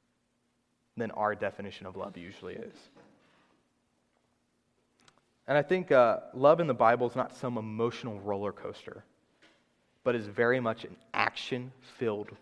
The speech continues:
word. It's not enough to say, "I love you."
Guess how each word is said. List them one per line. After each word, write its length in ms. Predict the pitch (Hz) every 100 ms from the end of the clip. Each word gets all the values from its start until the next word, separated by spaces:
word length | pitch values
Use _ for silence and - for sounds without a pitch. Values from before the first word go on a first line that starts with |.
| -
word. 400 | 104 95 87 95 - _ _ _ _ _ -
It's 160 | 113 120
not 280 | 117 135
enough 360 | 143 135 117 -
to 100 | 117
say, 220 | - 101
"I 100 | 95
love 260 | 95 95 95
you." 200 | 98